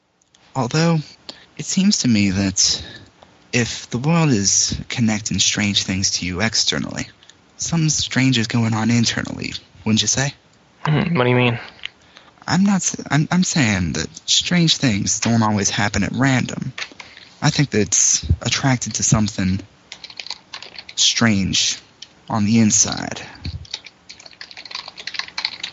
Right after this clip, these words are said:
Speaker 2: The inside?
Speaker 1: Yeah.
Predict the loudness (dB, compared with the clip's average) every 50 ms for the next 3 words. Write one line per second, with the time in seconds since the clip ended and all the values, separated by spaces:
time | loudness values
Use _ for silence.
0 | -8 -8 -8 -8 -8 -14 -12 -8 -8 -8 -8 -10 -14 -14 -14 -14 -16 -20 -12 -8
1 | -8 -8 -8 -10 -18 -18 -18 -18 -18 -18 -14 -12 -10 -10 -8 -8 -8 -8 -8 -10
2 | -12 -12 -12 -10 -10 -8 -8 -6 -2 0 2 2 2 2 2 2 2 2 2 2
3 | 2 2 0 -2 -4 -8 -10 -12 -14 -20 -20 -20 -20 -20 -20 -18 -18 -14 -6 -4
4 | -2 -2 -2 -4 -6